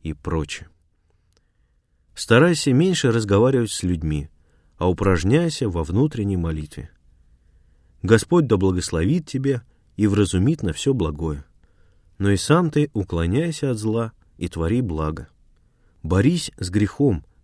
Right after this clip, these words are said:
живущим в каждом человеке, ибо Царствие Божие усилием берется. Будь здоров телом и душой. Никон. Наши все кланяются тебе,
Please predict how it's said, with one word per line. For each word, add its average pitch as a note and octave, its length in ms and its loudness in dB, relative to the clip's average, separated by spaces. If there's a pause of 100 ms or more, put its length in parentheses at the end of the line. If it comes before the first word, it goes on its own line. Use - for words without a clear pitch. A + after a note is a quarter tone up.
живущим G2 560 2
в - 80 -20
каждом B2 340 2
человеке, E2+ 680 -4 (540)
ибо F2+ 480 -4
Царствие C#3 560 0
Божие G#2+ 500 -4 (400)
усилием G#2+ 560 -2
берется. D#2 500 -6 (1300)
Будь C3+ 400 2
здоров F2+ 500 0 (300)
телом D3+ 540 -2
и - 80 -8
душой. C#2+ 480 -10 (1300)
Никон. F2 480 -4 (1400)
Наши E3 720 0
все F2 200 -2
кланяются D3 600 0
тебе, A#2+ 400 -2